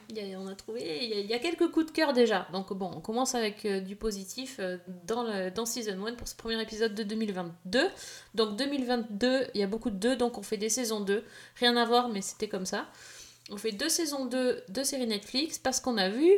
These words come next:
The Witcher, le retour de Geralt. Ouais.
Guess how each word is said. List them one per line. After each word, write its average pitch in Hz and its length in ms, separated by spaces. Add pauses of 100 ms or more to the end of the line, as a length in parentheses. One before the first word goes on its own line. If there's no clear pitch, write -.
(540)
The 277 80 (120)
Witcher, 330 560
le 214 100
retour 247 800
de 160 220
Geralt. 151 880 (720)
Ouais. 135 100